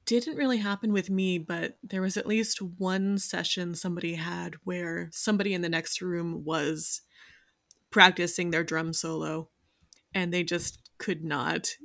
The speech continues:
It, <laughs> it bled through the wall, and they just had to wait until this budding rocker, uh, took a break to try to finish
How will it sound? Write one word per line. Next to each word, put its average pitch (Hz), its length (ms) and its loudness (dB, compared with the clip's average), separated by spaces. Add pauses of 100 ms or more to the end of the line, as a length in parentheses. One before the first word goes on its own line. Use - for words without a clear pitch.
(140)
It, 175 240 -2 (540)
<laughs> - 460 -6
it 185 200 0
bled 170 240 2
through 185 180 0
the 170 100 -2
wall, 156 400 -4
and 165 120 -6
they 170 100 -6
just 170 280 -6
had 165 240 -6
to 160 420 -2 (600)
wait 170 260 2
until 175 360 -2
this 160 440 -2 (600)
budding 170 480 0
rocker, 170 680 -2 (340)
uh, - 200 0
took - 220 -4
a 170 60 -2
break 165 420 0
to - 100 -4
try 165 220 -2
to - 120 -2
finish - 720 -4